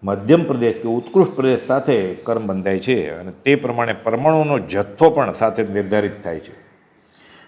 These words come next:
કર્મના ચાર બંધમાંથી પ્રદેશ બંધ અને પ્રકૃતિ બંધ યોગને આધારિત થયા, સ્થિતિ બંધ અને રસ બંધ આ રીતે કષાયને આધારિત છે.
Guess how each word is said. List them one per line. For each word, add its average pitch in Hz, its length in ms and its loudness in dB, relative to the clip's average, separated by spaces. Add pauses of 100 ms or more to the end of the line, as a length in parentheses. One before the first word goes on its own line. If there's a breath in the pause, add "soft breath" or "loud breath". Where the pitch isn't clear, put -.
(160 soft breath)
કર્મના 139 440 2
ચાર 143 300 6
બંધમાંથી 147 580 0
પ્રદેશ 135 360 2
બંધ 143 260 2
અને 135 100 0
પ્રકૃતિ 147 460 -2
બંધ 98 500 -4
યોગને 120 360 0
આધારિત 131 440 4
થયા, 131 300 -2 (340)
સ્થિતિ 147 440 -2
બંધ 123 260 2
અને 107 140 -2
રસ 127 280 0
બંધ 90 320 -6 (320)
આ 104 140 -2
રીતે 101 260 -6
કષાયને 110 480 -2
આધારિત 90 400 -4
છે. 110 160 -12